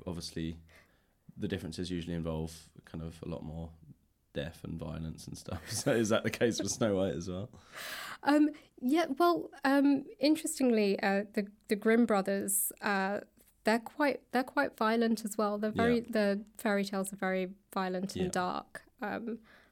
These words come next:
Speaker 2: and Indian mythology is also
Speaker 1: Okay.
Speaker 2: very violent and
Speaker 1: <laughs>
Speaker 2: dark. Um, there are, uh, I was reading the Mahabharata, and there's literally chapters and chapters on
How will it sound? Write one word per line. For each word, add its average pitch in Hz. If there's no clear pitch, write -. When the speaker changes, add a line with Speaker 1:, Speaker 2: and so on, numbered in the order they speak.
Speaker 2:
and 190
Indian 190
mythology 185
is 190
also 196
Speaker 1:
Okay. 180
Speaker 2:
very 208
violent 196
and 208
Speaker 1:
<laughs> 196
Speaker 2:
dark. -
Um, 196
there 196
are, 196
uh, 190
I 214
was 196
reading 208
the 185
Mahabharata, 190
and 196
there's 196
literally 202
chapters -
and 208
chapters 202
on 196